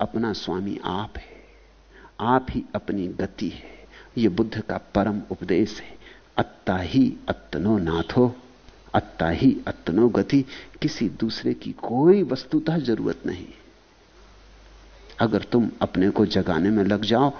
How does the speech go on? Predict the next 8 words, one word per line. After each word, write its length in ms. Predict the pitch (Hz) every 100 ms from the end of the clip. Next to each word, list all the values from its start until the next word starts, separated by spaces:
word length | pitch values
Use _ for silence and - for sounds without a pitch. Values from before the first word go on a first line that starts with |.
| - - - _ _ - - 98
निश्चित 440 | 113 - 98 85 -
ही 100 | 139
जाग 340 | - - -
जाओगे। 520 | - - - - - - - - - - - - - - - - - - - - - -
"अत्ता 360 | 110 - 92
ही 360 | 82 - 135 113 - -
अत्तनो 480 | 113 - 80 104 110
नाथो", 560 | 90 90 - 156 156